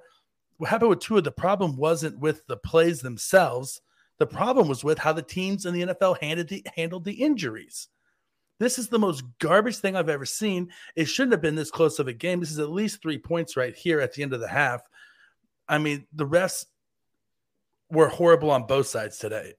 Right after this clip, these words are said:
I mean, they, they were just complete. It was a train wreck. One of the worst officiated games I've seen in a long time.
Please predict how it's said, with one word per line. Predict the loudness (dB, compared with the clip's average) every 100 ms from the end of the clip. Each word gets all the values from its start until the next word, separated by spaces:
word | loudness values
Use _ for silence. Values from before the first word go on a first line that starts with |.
| -6
I | -4
mean, | -4 -6 -10
they, | -4 0 0
they | -2 -2 0
were | 0
just | -4 -8
complete. | -10 -10 -4 -4 -4 _
It | 2
was | 2
a | 0
train | -4 -2 0 0
wreck. | -4 -6 -18 -20 -12
One | -2 0
of |
the | 0
worst | 2 0 0 -6
officiated | -4 -4 -2 -4 -2
games | -6 -4
I've | -6
seen | -6 -8
in | -8
a | -6
long | -8 -8
time. | -12 -18 -18